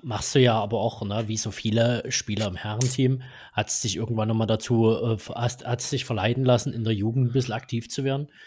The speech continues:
Seit, äh, letztem Jahr, also seit zwei vierundzwanzig, bist du jetzt in der U siebzehn als, äh, Coach aktiv, mittlerweile als Defense-Koordinator. Wie, wie ist es so für dich, äh, dort, äh, jetzt sagen wir mal, auch so eine tragende Rolle, äh, grad auch was das Zeitliche angeht, ne? Du bist natürlich sicherlich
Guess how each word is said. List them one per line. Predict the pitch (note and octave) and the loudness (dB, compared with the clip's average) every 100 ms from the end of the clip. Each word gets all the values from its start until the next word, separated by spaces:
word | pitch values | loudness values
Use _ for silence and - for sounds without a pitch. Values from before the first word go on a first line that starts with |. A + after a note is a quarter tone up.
| - - - | -20 -20 -4
Seit, | B2 A2+ A#2+ - | 0 2 0 -2
äh, | - A#2+ A2+ A2+ | -4 0 0 0
letztem | A2+ - - B2+ | -2 -4 -2 0
Jahr, | G#2 B2+ | 0 0
also | A2+ G#2 | -2 -4
seit | A#2 A2 | -6 -4
zwei | B2 | -6
vierundzwanzig, | G#2+ A2+ G#2 - A2 A2+ B2+ | -2 -2 -4 -4 -4 -4 -6
bist | - - | -8 -8
du | A#2+ | -8
jetzt | - | -6
in | A#2 | -6
der | A2 A2 | -4 -4
U | A2+ | -4
siebzehn | G#2 B2+ B2+ D3 | -2 -2 -4 -4
als, | G#2+ - _ - | -4 -6 _ -8
äh, | A2+ G#2+ | -4 -4
Coach | - A2 B2 | -4 -4 -4
aktiv, | C3+ - - C#3+ - | -8 -10 -6 -4 -2
mittlerweile | A#2+ A#2 A2 A#2 A2+ | -2 0 0 0 -2
als | A#2 | -4
Defense-Koordinator. | - G2+ C3+ B2+ - B2+ C3 C3 D3 D3 - - - - _ _ _ | -6 -6 -4 -6 -4 -2 0 0 -2 -4 -8 -20 -20 -20 _ _ _
Wie, | C3 C3+ A2+ | -2 0 0
wie | A#2+ C3+ | -2 0
ist | - | 0
es | E3 | 0
so | F3+ E3+ | 2 2
für | D#3+ D#3+ | 2 -2
dich, | C#3 D#3 - - | 0 0 0 0
äh, | C#3 C#3+ C#3+ C#3+ | 4 6 6 4
dort, | D3 C#3+ - - | -2 -4 -8 -4
äh, | B2+ B2+ | 0 2
jetzt | C3 | 2
sagen | C3+ A#2+ | 0 2
wir | B2+ | 2
mal, | G#2+ | 2
auch | A#2+ | 0
so | - | 0
eine | A2+ A2 | 0 0
tragende | - - A2 C#3+ | -4 -4 -2 0
Rolle, | C3 B2 C#3 D3 C#3 - A2+ A#2+ A2+ | 2 4 6 6 4 0 0 2 0
äh, | - | -4
grad | - G#2+ - | -2 0 0
auch | A2+ A#2 | -2 -2
was | A2 | -2
das | A2 - - - | -2 -4 -6 -6
Zeitliche | - G#2+ C3 B2+ G2 | 0 0 2 2 2
angeht, | F2+ F#2 G2+ | 0 -4 -2
ne? | |
Du | G#2 | -4
bist | G#2 - | -4 -4
natürlich | G#2 G#2+ F#2+ | -2 -2 -2
sicherlich | G#2+ G#2+ G#2+ | -2 0 0